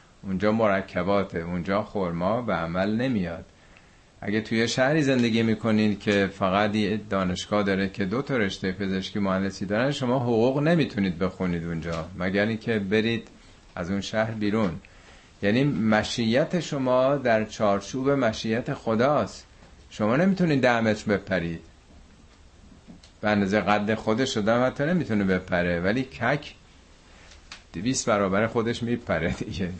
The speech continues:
<laughs> یعنی هر موجودی متناسبش، قدرت بیناییش، شنواییش، همه اینا، آه، اونطوریست که ساخته شده دیگه. پس مشیت ما هم،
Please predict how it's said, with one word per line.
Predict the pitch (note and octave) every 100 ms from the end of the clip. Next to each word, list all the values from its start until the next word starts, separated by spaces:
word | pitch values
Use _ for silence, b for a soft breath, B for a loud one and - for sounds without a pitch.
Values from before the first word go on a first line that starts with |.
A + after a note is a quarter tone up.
| - B
<laughs> | B -
یعنی | B2 A2+ A#2+
هر | B2+ G#2+ A#2+
موجودی | C3+ A#2+ G#2 G#2+ A#2+ C3 C#3 C#3+ D3 B B B B - -
متناسبش، | F2+ F#2 F#2 G#2 G2 G2 - G2 -
قدرت | - G#2+ F#2 G#2+ A2 A#2
بیناییش، | A2 G2+ G2+ F#2+ F2+ D2+ G2 B2 A#2+ -
شنواییش، | G2 F#2+ F2 E2+ D#2+ F#2+ A2+ -
همه | G2 F#2+ A#2
اینا، | C3 A2+ A#2 C3 C3+ - B B B B -
آه، | A2 G2+ G2 F#2+ F#2 F#2 - - -
اونطوریست | E2+ A2 A2 B2+
که |
ساخته | C3+ G#2+ F2+ - E3+
شده | D3 A#2+ F2+
دیگه. | D#2+ D#2 D2+ D2 - B B B B
پس | A#2+ - B2
مشیت | A#2 A2+ B2+ A#2+ A2+ A#2
ما | A2+ C3 D#3
هم، | D#3 D3 C#3+ C3+